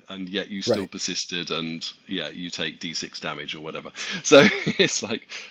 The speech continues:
Speaker 1: um, it's, it's very much, um, based on, um, what's called player agency. So the player having
Speaker 2: Hmm.
Speaker 1: as much a-, a-, as much information as possible before making choices and kind of affecting the world, basically.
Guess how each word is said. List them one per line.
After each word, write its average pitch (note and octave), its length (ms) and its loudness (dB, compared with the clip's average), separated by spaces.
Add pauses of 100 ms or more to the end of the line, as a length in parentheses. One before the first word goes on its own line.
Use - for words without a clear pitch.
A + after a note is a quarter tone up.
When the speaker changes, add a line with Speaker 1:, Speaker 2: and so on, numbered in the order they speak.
(140)
Speaker 1:
um, A2 440 4
it's, A2+ 380 -4
it's A2 180 -6
very B2 220 2
much, A2 440 -4
um, E2+ 720 -8
based G2+ 380 -4
on, D#2+ 480 -8 (300)
um, E2 360 -10
what's - 160 -14
called E2+ 280 -8
player G2+ 480 0
agency. G2+ 580 -2
So D#2+ 380 -8
the F2 80 -10
player E2+ 500 -6
having G2 400 -2
Speaker 2:
Hmm. - 60 -14 (340)
Speaker 1:
as A2 140 2
much D#3 240 12
a-, A2+ 160 6 (120)
a-, A2+ 380 -4
as A#2 160 -4
much C3 260 -2
information F#2+ 460 -6
as - 60 -14
possible D#2+ 400 -12
before E2+ 460 -6
making F2+ 400 -4
choices E2 600 -4
and D2 140 -16
kind D2+ 160 -12
of D2 100 -14 (280)
affecting G2 500 0
the E2 80 -4
world, D2+ 500 -6
basically. - 540 -12